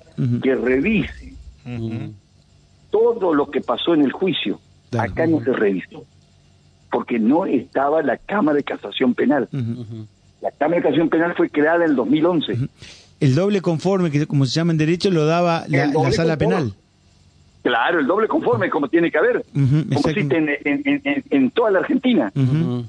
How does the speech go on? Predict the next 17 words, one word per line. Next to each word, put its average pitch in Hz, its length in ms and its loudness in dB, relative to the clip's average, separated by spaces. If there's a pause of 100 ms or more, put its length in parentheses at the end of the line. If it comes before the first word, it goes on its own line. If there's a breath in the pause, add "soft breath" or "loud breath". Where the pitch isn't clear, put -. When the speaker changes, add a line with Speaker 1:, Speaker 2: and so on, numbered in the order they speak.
(100)
Speaker 1:
ujú. 135 240 -2
Speaker 2:
Entonces 160 360 0
a 170 40 0
mí 196 280 0 (360)
me, 131 160 2 (220)
me 120 100 0
condenó 196 520 2
y 180 120 2
a 147 80 2
destituirme, 160 640 0
porque 170 240 -4
el 175 60 2
objetivo 220 400 2
era 202 160 4
destituirme 175 500 0
el 156 80 -6
cargo. 123 300 -2